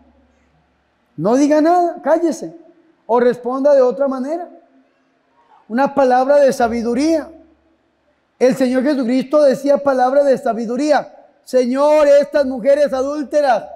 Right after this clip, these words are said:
la ley de Moisés ordena matarlas, pero ¿tú qué dices?".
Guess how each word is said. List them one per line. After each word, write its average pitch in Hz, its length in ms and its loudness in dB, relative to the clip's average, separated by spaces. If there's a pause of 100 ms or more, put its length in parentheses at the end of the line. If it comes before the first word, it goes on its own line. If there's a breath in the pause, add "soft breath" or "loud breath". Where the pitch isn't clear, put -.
(280)
la 262 220 0
ley 277 240 2
de 302 140 -2
Moisés 277 500 0
ordena 294 400 -2
matarlas, 302 760 0 (400)
pero 240 280 -2
¿tú 254 160 -10
qué 285 160 2
dices?". 277 640 -10